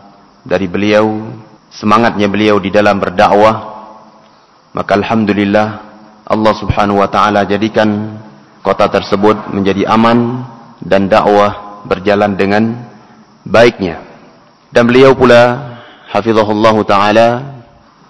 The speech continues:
memiliki kitab-kitab yang, yang banyak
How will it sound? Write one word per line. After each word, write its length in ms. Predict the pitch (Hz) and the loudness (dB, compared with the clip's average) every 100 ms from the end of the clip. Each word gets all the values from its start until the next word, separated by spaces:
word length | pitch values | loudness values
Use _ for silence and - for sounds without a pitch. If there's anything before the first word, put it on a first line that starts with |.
| 110 | -2
memiliki 440 | 113 123 127 120 | 2 2 0 -2
kitab-kitab 640 | 117 117 107 113 120 120 101 | -2 0 0 -2 0 0 2
yang, 320 | 107 107 107 110 120 - - - _ _ _ _ _ _ | 0 0 -2 -6 -12 -18 -20 -20 _ _ _ _ _ _
yang 240 | 90 98 | -2 0
banyak 360 | 95 113 123 | 4 4 4